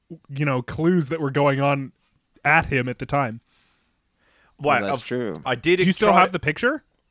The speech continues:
Speaker 2: I do. I got it right in front of me right now. The, the police asked her for evidence, and I said, "I don't know what you're talking about."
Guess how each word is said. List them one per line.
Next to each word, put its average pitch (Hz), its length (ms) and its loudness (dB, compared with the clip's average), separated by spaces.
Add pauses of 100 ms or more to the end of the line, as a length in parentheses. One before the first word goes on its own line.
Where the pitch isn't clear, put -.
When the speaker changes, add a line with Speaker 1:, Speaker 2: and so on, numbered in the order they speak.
(200)
Speaker 2:
I 147 100 2
do. 185 300 0
I 135 100 0
got 147 180 0
it 165 40 -6
right 160 280 0
in 160 100 -6
front 165 220 0
of 147 60 -2
me 135 100 0
right 127 280 2
now. 127 440 -2
The, 143 360 0
the 131 180 -8
police 180 400 0
asked 175 180 0
her 160 80 -2
for 151 180 -2
evidence, 202 440 -2
and 139 120 -4
I 143 140 2
said, 135 420 -2
"I 135 200 4
don't 131 240 2
know 127 120 0
what 120 220 -6
you're 117 80 -8
talking 131 400 -4
about." 87 320 -6